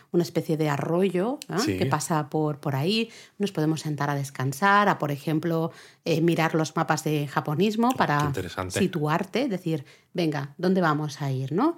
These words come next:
Speaker 1: Eh, "¿qué hacemos a partir de ahora?",
Speaker 2: Pues
Speaker 1: ¿no?
Speaker 2: hombre, dependiendo de a qué hora llegues, ¿no? Pues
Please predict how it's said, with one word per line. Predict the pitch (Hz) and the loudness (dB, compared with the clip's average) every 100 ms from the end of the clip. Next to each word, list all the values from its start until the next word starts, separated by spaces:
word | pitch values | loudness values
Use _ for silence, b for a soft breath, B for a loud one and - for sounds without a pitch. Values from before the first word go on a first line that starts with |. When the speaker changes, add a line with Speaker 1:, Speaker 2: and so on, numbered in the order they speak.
| B B B | B B B
Speaker 1:
Eh, | 151 151 147 139 | -4 -2 -2 0
"¿qué | |
hacemos | 185 185 143 139 139 | -2 2 2 2 0
a | 139 | -6
partir | 151 - 139 | -6 -4 -4
de | 131 | -2
ahora?", | 120 123 123 | -4 -6 -2
Speaker 2:
Pues | 104 | 0
Speaker 1:
¿no? | 127 | 2
Speaker 2:
hombre, | 135 101 | 2 -2
dependiendo | 90 104 101 110 | -4 -4 -4 -2
de | 123 127 | -2 -2
a | |
qué | 123 | -4
hora | 120 120 117 | -4 -4 -2
llegues, | 117 120 123 135 | -2 -2 -2 -4
¿no? | 117 147 | -4 -4
Pues | 104 92 | -6 -8